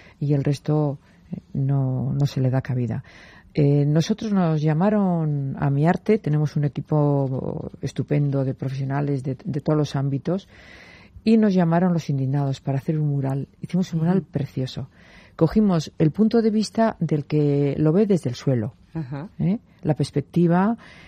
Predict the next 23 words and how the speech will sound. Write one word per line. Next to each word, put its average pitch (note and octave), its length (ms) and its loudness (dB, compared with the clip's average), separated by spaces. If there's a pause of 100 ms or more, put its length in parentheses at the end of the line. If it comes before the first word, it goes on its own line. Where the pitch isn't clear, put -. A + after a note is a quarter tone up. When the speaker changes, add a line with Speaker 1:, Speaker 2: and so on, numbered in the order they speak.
(340)
Speaker 1:
y F3 220 4
una F3+ 220 6
de E3+ 60 4
las D#3+ 160 0
cosas - 300 -6
que - 80 -4
nos D3 140 -6
planteamos D#3 600 -2
es - 60 -16
que - 140 -8
este D#3+ 140 -4
mural F#3 360 0
tenía E3 240 -2
que D3+ 100 -10
crear D3 260 -2
esperanzas, C3 800 -6
esperanzas E3+ 460 0
de F3+ 80 2
futuro G#3+ 400 0
al A#3 140 -2
que C3+ 100 -4
lo B2+ 80 -2
viera. B2+ 340 -4